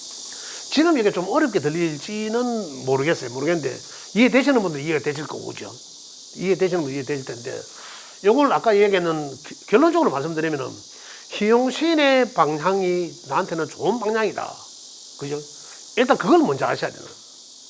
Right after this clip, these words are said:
그 다음에는 뭐였습니까? 창문 가까이 신선한 바람 들어오는 그쪽 방향이 좋다.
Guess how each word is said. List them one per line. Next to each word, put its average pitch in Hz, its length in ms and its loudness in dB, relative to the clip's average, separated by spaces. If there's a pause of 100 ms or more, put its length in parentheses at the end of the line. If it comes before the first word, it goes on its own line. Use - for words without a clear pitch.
(320)
그 185 100 -4
다음에는 262 280 8
뭐였습니까? 147 560 -6 (760)
창문 214 380 0
가까이 233 340 4
신선한 151 460 -4
바람 139 260 -2 (380)
들어오는 151 360 -4
그쪽 117 260 -10
방향이 131 300 -6
좋다. - 340 -12